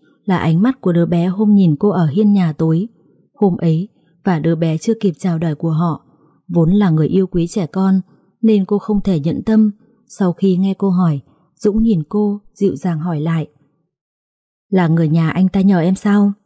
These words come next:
"Anh biết mà. Vậy ý em muốn sao?" Nếu như anh ta thật sự có tội, thì nên bị trừng trị đúng theo pháp luật. Nếu có thể anh giảm nhẹ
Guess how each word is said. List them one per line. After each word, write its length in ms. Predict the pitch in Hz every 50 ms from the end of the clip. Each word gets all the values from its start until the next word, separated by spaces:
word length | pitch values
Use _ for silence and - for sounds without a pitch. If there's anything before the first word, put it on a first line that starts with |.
| _ _ _ _ _ _ _ _ _ _
"Anh 220 | - 214 185 185 185
biết 200 | 220 247 247 240
mà. 360 | 226 208 185 175 165 151 - _ _ _ _ _ _ _ _ _ - 196
Vậy 120 | 190 202 185
ý 180 | - 175 180
em 160 | 190 202 208 196
muốn 160 | 190 185 185
sao?" 380 | - - 220 214 214 214 208 202 _ _ _ _ _ _ _ _ _ _ _ _ _ _ _ _ _ _ -
Nếu 180 | 202 185 180
như 120 | 170 185 196
anh 180 | 151 190 190
ta 180 | - 202 190 190
thật 160 | - 190 160
sự 200 | 147 - - 180 -
có 160 | - 170 185
tội, 260 | - - 208 196 175 - _ _ _ _ _ _ _ -
thì 140 | - 196 170
nên 200 | 165 190 208 208
bị 160 | 190 208 190
trừng 200 | - - 202 165
trị 200 | 160 - 202 196
đúng 200 | 147 180 185 190
theo 120 | - 226 214
pháp 220 | - 254 247 -
luật. 200 | 214 196 170 - _ _ _ _ _ _ _ _ _ -
Nếu 180 | - 175 175 165
có 140 | - 175 190
thể 180 | - 214 208
anh 220 | 170 - 180 185 185
giảm 200 | - 185 156 156
nhẹ 140 | 165 170